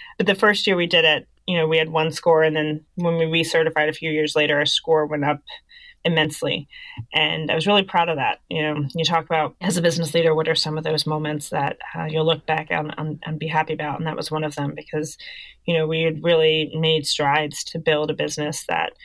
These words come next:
was doing great things for employees and for the world. And during that time,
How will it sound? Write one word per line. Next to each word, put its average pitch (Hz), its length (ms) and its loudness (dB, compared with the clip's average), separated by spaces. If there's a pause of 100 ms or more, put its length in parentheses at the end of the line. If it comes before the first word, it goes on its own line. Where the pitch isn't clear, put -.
(380)
was 175 140 2
doing 185 300 2
great 170 260 2
things 156 320 0
for 156 240 0
employees 151 600 0
and 151 140 -2
for 160 80 -4
the 156 100 2
world. 233 460 4
And 170 280 0
during 180 360 4
that 170 200 0
time, 202 500 0